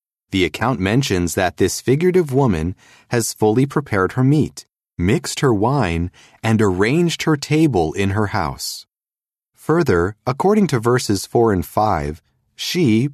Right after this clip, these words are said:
personified wisdom, says to the one lacking good sense, "Come, eat my bread." Why should we come to True Wisdom's house and eat the meal she offers?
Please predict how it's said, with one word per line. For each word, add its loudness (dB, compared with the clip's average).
personified 0
wisdom, 0
says -4
to -2
the 4
one 2
lacking 0
good 2
sense, -2
"Come, -2
eat -2
my 0
bread." -2
Why -2
should -2
we 2
come 0
to -4
True 0
Wisdom's 0
house -2
and -2
eat -2
the 2
meal 2
she 0
offers? -6